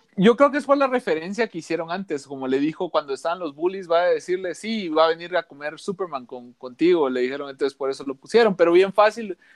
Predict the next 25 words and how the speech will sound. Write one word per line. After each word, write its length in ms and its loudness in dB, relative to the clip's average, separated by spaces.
Eh, 140 -2
yo 120 4
creo 120 4
que 80 -2
lo 100 0
que 60 -2
decís 220 -6
vos 200 -6
es 80 -14
cierto, 420 -4
¿va, 360 -4
Lito? 300 -10
O 20 -12
sea, 160 2
como 220 -6
que 120 -4
querían 320 0
traer 320 0
a 60 0
Superman 460 -6
porque 220 -8
es 100 -8
como 240 -6
el, 160 -10
el, 320 -12